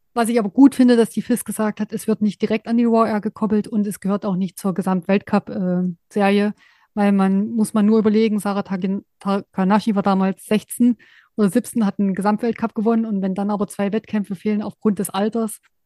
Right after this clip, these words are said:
ich denke, man macht ja das nicht am Alter aus, ob man gut oder schlecht Ski springt, gerade wenn man vielleicht noch so gerade an der Grenze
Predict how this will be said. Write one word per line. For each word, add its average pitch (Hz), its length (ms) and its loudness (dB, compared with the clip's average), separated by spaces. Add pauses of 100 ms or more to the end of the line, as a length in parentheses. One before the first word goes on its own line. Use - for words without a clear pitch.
(420)
ich - 120 -16
denke, 208 180 2
man 202 160 2
macht 196 240 -2
ja 220 80 -2
das 196 180 -4
nicht 208 160 -2
am 196 80 -4
Alter 208 260 -2
aus, 202 180 -2
ob 196 100 -6
man 185 100 -4
gut 220 240 0
oder 202 140 -6
schlecht 196 260 -6
Ski 240 160 0
springt, 196 300 -4
gerade 190 220 -4
wenn 196 80 0
man 190 100 -2
vielleicht 190 220 -4
noch 196 120 -8
so 196 340 -2
gerade 196 260 -4
an 190 60 -2
der 190 60 -2
Grenze 214 400 0